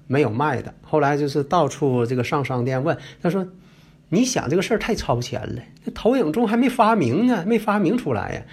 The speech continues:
我说：“我都想到了，我要是做生意啊，我就能发明，我还申请专利，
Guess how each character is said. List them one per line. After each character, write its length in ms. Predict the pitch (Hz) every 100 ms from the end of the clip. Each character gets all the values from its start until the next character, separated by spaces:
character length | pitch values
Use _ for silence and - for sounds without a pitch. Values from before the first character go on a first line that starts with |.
| - - -
我 80 | 143
说 140 | 208
：“我 240 | - - 131
都 140 | 175
想 280 | 175 139 117
到 200 | 117 107
了， 100 | 110
我 220 | 110 -
要 200 | 180 208
是 160 | 165 156
做 200 | 196 160
生 280 | 156 123
意 140 | 131 139
啊， 160 | 110
我 180 | 110 104 135
就 100 | 185
能 160 | 127
发 240 | 127 123 107
明， 300 | 104 104 135 -
我 40 | 123
还 80 |
申 200 | 147 170
请 120 | 156 113
专 240 | 143 127
利， 320 | 156 175 -